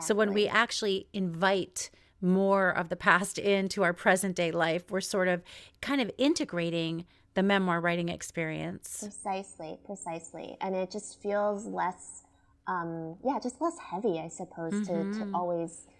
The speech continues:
Speaker 2: kind of feel like you have to follow whatever, uh, structure you created for yourself that only exists in the past. Like, it feels,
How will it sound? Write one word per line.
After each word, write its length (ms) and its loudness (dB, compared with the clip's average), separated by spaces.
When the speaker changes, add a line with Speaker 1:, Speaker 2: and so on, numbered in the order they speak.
Speaker 2:
kind 160 -8
of 80 -8
feel 160 -2
like 180 -6
you 120 -6
have 240 -8
to 100 -12
follow 680 -6
whatever, 800 -6
uh, 120 -12
structure 420 -6
you 200 -4
created 380 -4
for 100 -8
yourself 380 -6
that 220 -4
only 260 2
exists 300 -8
in 60 -8
the 80 -12
past. 360 -12
Like, 160 -8
it 80 -14
feels, 540 -8